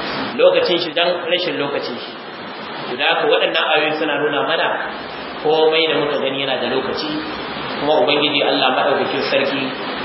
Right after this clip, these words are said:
yana gafartawa, yana da rahma. Amma ba duk wanda ya yi sako Allah baya kyalewa,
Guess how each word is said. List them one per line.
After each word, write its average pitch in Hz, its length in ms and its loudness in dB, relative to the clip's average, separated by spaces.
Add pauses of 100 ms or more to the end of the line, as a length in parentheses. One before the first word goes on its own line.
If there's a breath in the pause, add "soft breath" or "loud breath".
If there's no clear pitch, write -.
(260)
yana 139 340 2
gafartawa, 143 720 2
yana 135 180 2
da 120 140 2
rahma. 131 300 0 (680)
Amma 139 420 0 (140)
ba 160 60 4
duk 160 180 0
wanda 160 180 2
ya 147 160 0
yi 147 60 -6
sako 131 420 0
Allah 143 240 0
baya 131 300 4
kyalewa, 123 480 2